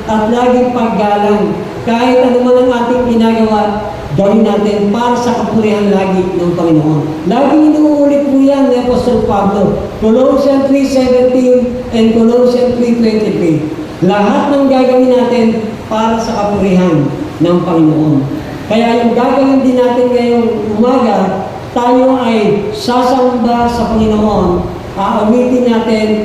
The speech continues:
"We will always speak Jesus in our heart, in our mouth."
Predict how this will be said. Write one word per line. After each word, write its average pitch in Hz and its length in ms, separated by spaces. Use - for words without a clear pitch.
"We 160 240
will 208 160
always 247 540
speak 294 340
Jesus 214 560
in 170 160
our 247 320
heart, - 600
in 160 160
our 254 320
mouth." 190 480